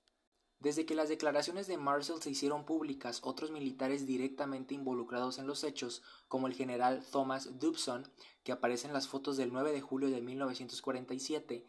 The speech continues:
no desmienten las declaraciones de Marcel, sino que también apoyan y las corroboran.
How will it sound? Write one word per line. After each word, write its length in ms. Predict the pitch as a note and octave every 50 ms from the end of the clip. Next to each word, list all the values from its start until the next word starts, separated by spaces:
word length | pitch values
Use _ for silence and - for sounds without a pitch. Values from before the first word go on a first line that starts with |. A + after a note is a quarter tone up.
| - - - - - -
no 140 | D3+ D#3 D#3+
desmienten 560 | F3+ F3+ E3 D3 D3+ D3 D3+ D3+ - D#3+ D#3
las 120 | D3+ C#3+
declaraciones 640 | C3 B2+ - B2+ B2 A#2+ A#2 A#2+ - C3+ C#3 C#3 C3+
de 100 | C3 B2
Marcel, 480 | A#2+ B2 C3+ C#3 C3+ - C3+ A#2+ A#2 - - - - _
sino 280 | - - C#3 C3 C3 C3+
que 100 | C3+ D3+
también 440 | - - C3 A#2+ A#2+ C3 C#3 C#3 - -
apoyan 520 | B2 A#2 - - - D3 D3+ D#3+ D#3+ D#3+
y 60 | D3+
las 180 | D3+ C#3+ C#3 -
corroboran. 720 | - C3 B2 B2 A#2 A2+ B2 C3 C3 B2 A2+ A2 - -